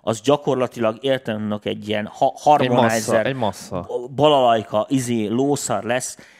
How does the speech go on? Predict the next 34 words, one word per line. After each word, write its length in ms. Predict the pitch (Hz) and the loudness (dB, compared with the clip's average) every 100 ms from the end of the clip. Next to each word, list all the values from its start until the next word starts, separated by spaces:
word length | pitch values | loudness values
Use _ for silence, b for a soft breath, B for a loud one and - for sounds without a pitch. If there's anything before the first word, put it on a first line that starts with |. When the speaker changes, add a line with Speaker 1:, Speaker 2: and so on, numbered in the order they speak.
| B | B
Speaker 1:
felismerhetetlen, 1300 | - - 180 180 - 156 135 139 131 123 - 123 113 - | -6 0 2 0 -4 -2 -4 -4 -4 -4 -2 -2 -2 0
tök 240 | 156 151 | 0 0
mindegy, 440 | 143 123 120 110 - | -2 -2 0 -2 -4
hogy 160 | 104 | -8
izé, 280 | 120 135 135 | -6 -4 -2
odaírod 520 | 151 160 151 131 113 | 0 0 0 0 -2
a 40 | 104 | -2
nevét, 360 | 123 143 135 - | -4 -4 -4 2
bármikor 480 | 147 127 120 110 | 2 2 -4 -4
lecserélhető, 680 | 110 117 - 127 123 123 147 - B B | -2 -2 -4 -4 -4 -6 -6 -8 B B
mert 240 | 120 110 | 0 4
bár-, 340 | 147 170 135 123 127 | 4 4 2 -2 2
bármely 400 | 160 147 127 104 | 2 2 0 -2
énekesből 760 | 107 95 143 151 139 117 113 | -4 -4 -4 -2 -4 -4 -4
felveszel 560 | 104 160 156 117 - 101 | 0 0 0 -4 -6 -6
ebből 180 | 160 175 | -4 -6
is 120 | 143 | -8
húsz 200 | 143 123 | -10 -8
sávot, 340 | - 107 107 | -6 -6 -6
azt 180 | 139 - | -8 -6
is 100 | 160 | -12
húsz 200 | 156 143 | -10 -6
sávot, 320 | 147 143 139 B B | -2 -2 -4 B B
onnantól 380 | - 170 160 135 | 0 2 0 -2
kezdve 280 | - 143 151 | -2 -2 -2
már 220 | 139 139 | -2 -2
az, 240 | - 160 147 | -2 -2 -2
a, 240 | 147 - 156 | -6 -4 -2
már 160 | 156 | 0
majdnem 340 | 165 170 135 123 | 2 2 2 2
mindegy, 360 | 120 113 104 | 0 0 -4
hogy 160 | 104 - | -6 -12
ki 200 | - 101 | -12 -12
énekel. 460 | 90 90 - - | -12 -16 -18 -20